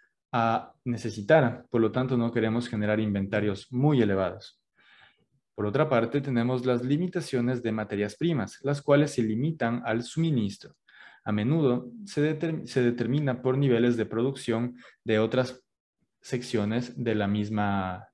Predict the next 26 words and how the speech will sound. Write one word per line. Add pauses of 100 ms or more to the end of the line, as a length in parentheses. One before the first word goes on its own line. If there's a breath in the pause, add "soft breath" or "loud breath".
eh,
planta
o
otras
plantas
de
la
misma
empresa. (720 loud breath)
Aquí
algo
fundamental
para
tener
presente
es
que
los
recursos
no
son
infinitos,
entonces
también
las
restricciones